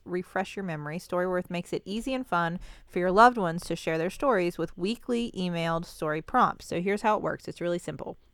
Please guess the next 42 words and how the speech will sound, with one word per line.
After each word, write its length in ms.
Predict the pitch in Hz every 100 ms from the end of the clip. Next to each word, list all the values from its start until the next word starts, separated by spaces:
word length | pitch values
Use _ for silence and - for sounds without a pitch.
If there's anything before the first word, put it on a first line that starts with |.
| _ _ _ _ - -
You 160 | 165
purchase 420 | 160 - 196 285 262
a 40 |
subscription 680 | - 269 - - 165 - 175
for 140 | -
someone 320 | 165 160 165 185
you 100 | 208
love, 360 | - - 165 - - - -
and 120 | -
each 240 | 247 -
week, 240 | 202 185 -
Storyworth 720 | - 175 196 185 170 170 -
sends 380 | - 214 214 208
them 140 | 165
an 140 | 165 -
email 400 | 294 247 175 165
with 140 | 185
a 40 | 190
question 400 | - 147 - 175
about 240 | 165 139
their 120 | 165
life. 440 | 208 247 - - - - - - _ _ -
They 100 | 143
simply 320 | 160 160 156
reply 300 | 170 - 147
to 60 |
this 160 | 165 -
email 300 | 175 170 170
with 140 | 175
their 100 | 214
story, 440 | 254 196 175 202 -
or 160 | -
they 120 | 151 151
can 120 | 170
record 260 | 175 - 160
it 100 | 160
over 160 | 151
the 80 | 160
phone, 360 | 214 160 160 214 _
whatever 240 | 147 143
they 80 | 151
prefer. 400 | - 254 - 175